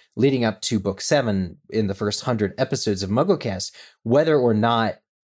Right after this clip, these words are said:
Harry would die or whether it made sense for the whole trio to survive, because there's this huge wizarding war. And I think,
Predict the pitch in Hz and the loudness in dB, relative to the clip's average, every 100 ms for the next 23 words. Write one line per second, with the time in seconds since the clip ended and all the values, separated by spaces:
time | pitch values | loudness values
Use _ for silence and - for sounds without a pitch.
0 | _ _ - 139 135 117 98 98 117 127 | _ _ -4 2 2 2 -2 0 2 2
1 | 95 71 92 104 107 120 113 101 104 98 | 2 -2 0 2 2 4 2 2 0 0
2 | 120 113 - - 101 101 95 - 98 - | 0 -2 -2 -4 -2 -2 -2 -4 -4 0
3 | 120 110 101 110 98 113 120 98 104 101 | 0 2 0 -2 2 2 2 -2 -10 -8
4 | 107 - - - - - - 170 180 190 | -8 -8 -10 -12 -20 -20 -8 2 4 4
5 | 151 170 143 143 131 190 185 110 - _ | 2 2 2 -2 2 4 4 2 -4 _
6 | _ 156 190 302 262 202 - | _ 0 0 2 0 -2 -4